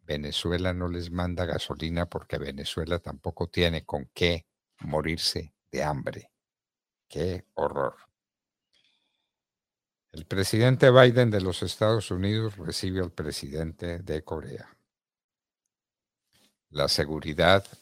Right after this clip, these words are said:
en la frontera de los Estados Unidos. ¿Cuántos miles de personas saliendo de su tierra,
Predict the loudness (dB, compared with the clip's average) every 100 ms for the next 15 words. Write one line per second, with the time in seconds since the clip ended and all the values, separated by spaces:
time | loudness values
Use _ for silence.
0 | _ -8 -6 -4 -2 -4 -6 -6 -4 0
1 | 2 0 -2 -4 -6 -6 -4 -2 -2 -4
2 | -10 -12 -10 -12 -14 -14 -14 -14 -20 _
3 | _ _ _ _ _ _ 6 8 8 4
4 | 4 4 -4 2 6 8 6 2 2 2
5 | 0 0 0 0 -4 -10 -12 -14 _ _
6 | _ _ _ _ -10 -2 0 2 2 2
7 | 2 -2 -4 -8 _ _ _ _ _ _
8 | -8 -6 -6 -10 0 4 4 2 -4